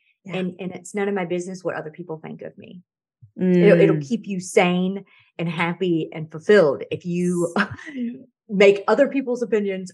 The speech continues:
Speaker 2: none of your business.
Speaker 1: Yes, absolutely. Absolutely. So I wanna cover one last thing because I think it's important.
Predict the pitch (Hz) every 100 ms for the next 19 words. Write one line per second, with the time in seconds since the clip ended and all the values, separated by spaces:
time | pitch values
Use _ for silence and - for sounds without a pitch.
0 | - 170 170 160 156 117 - - - -
1 | - - 175 170 160 - - 190 190 190
2 | 214 196 - 160 156 - 208 240 240 233
3 | 196 190 208 175 170 160 - - _ _
4 | - 294 294 269 269 403 392 277 240 175
5 | 180 190 180 170 180 165 160 - 160 156
6 | 175 190 196 202 185 180 - 147